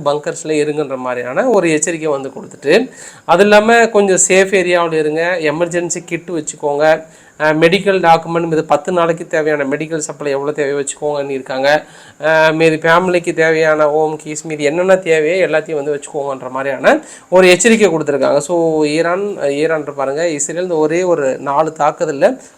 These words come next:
கொஞ்சம் லைட்டா அடுத்த எச்சரிக்கை வந்து கொடுத்துருக்காங்க. நான் காலையில உங்ககிட்ட இன்னொரு விஷயம் கூட சொல்லியிருந்தேன். பெய்ரூட்ல,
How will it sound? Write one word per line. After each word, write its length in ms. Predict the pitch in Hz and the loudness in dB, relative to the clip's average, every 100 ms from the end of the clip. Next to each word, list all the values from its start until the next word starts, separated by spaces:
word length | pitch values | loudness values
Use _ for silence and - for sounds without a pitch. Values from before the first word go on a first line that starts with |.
| - | 2
கொஞ்சம் 460 | 190 190 196 160 | 4 6 4 4
லைட்டா 220 | 156 151 | 2 4
அடுத்த 500 | 190 190 151 165 - | 2 6 6 4 2
எச்சரிக்கை 420 | 180 156 170 160 147 | 0 0 -4 -4 -4
வந்து 180 | 143 | -4
கொடுத்துருக்காங்க. 720 | 147 139 135 131 127 131 190 254 - - - | -6 -8 -10 -10 -8 0 0 0 -12 -20 -2
நான் 120 | 190 | 2
காலையில 400 | 196 214 254 277 | 8 8 8 6
உங்ககிட்ட 320 | 240 208 233 | 6 4 2
இன்னொரு 220 | 233 214 214 | 2 2 2
விஷயம் 300 | 196 202 180 | 0 -2 -2
கூட 120 | 185 | -2
சொல்லியிருந்தேன். 540 | 185 170 170 165 185 156 | -4 -2 0 0 0 2
பெய்ரூட்ல, 920 | 170 208 202 180 - 175 156 151 | 2 2 0 -2 -6 -6 0 0